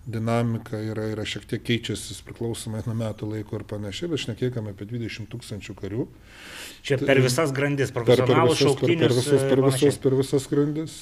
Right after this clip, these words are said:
Speaker 1: Tai yra konkrečiai, jeigu šnekėti, palėtėt šauktinius, yra apie tris tūkstančius aštuonis šimtus, e, karių.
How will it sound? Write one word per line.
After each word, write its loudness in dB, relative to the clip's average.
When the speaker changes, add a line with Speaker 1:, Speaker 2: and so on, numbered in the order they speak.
Speaker 1:
Tai -4
yra 0
konkrečiai, 0
jeigu -4
šnekėti, -6
palėtėt -2
šauktinius, -6
yra -2
apie -4
tris -2
tūkstančius -8
aštuonis -6
šimtus, -6
e, 0
karių. 4